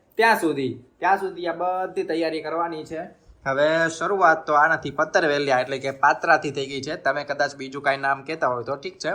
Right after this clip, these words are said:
મેં બે નામ તો કહી દીધા, પાત્રા અને પતરવેલિયા. તમારે કાંઈ બીજું નામ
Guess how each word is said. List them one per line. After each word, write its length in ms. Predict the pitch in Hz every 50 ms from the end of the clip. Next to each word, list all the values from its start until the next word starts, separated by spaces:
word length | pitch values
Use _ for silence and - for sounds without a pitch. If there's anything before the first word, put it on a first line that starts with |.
| 202 -
મેં 240 | 131 143 160 156 156
બે 160 | 165 185 190
નામ 220 | 175 165 156 160 160
તો 100 | 156 156
કહી 140 | 156 175 190
દીધા, 300 | 185 175 151 131 123 120 - - _ _ _ _ _
પાત્રા 420 | - 175 185 190 - 185 160 139 131
અને 140 | 131 131 131 -
પતરવેલિયા. 500 | 180 185 180 175 147 135 135 131 123 120
તમારે 340 | 123 160 180 180 175 165
કાંઈ 160 | 156 165 156 156
બીજું 260 | 160 156 151 156 151
નામ 300 | 156 151 156 156 156